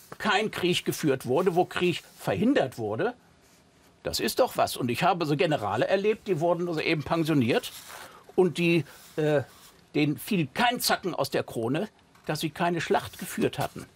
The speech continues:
Also das heißt, wirksam zur Friedenssicherung beizutragen,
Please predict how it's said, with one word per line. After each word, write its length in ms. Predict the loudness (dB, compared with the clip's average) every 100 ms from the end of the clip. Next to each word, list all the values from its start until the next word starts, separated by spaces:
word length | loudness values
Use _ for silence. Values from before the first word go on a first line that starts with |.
| -20 -16 -4
Also 140 | 0
das 220 | 2 2 4
heißt, 400 | 2 0 -4 2
wirksam 480 | 2 2 2 2
zur 160 | 2 -4
Friedenssicherung 720 | 0 2 2 2 0 0 0
beizutragen, 680 | 0 -2 -4 -4 -4 -4